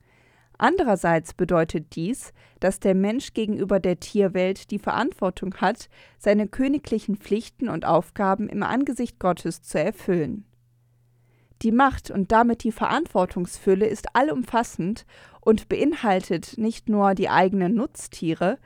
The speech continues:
sondern alle Säugetiere sowie alle Vögel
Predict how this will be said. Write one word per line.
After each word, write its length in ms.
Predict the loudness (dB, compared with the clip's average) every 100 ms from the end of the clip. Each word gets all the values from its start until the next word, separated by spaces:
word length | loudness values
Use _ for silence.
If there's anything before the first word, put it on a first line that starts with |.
| _ _ _
sondern 380 | -2 2 2 2
alle 300 | 0 2 2
Säugetiere 840 | 4 4 4 -4 -4 -4 -2 -6
sowie 340 | -2 -4 -2 -4
alle 220 | -2 -6
Vögel 560 | -4 -2 -2 -2 -4